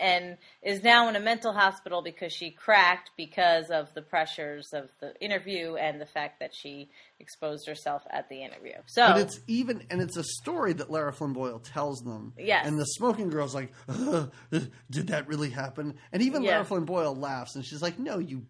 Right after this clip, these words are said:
Speaker 2: big dummy. It's just a joke. It's
Speaker 1: Yeah,
Speaker 2: just a
Speaker 1: right.
Speaker 2: stupid story."
Speaker 1: Right.
Speaker 2: So she's sitting waiting for her interview.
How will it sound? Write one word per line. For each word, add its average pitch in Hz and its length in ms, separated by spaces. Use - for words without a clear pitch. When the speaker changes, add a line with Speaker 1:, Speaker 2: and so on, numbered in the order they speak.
Speaker 2:
big 127 300
dummy. 131 280
It's 190 200
just 165 140
a - 160
joke. - 480
It's 185 140
Speaker 1:
Yeah, 240 240
Speaker 2:
just 196 120
a - 40
Speaker 1:
right. 220 200
Speaker 2:
stupid 208 160
story." 127 580
Speaker 1:
Right. 180 260
Speaker 2:
So 202 380
she's - 580
sitting 190 300
waiting 151 240
for 135 200
her 131 200
interview. 113 640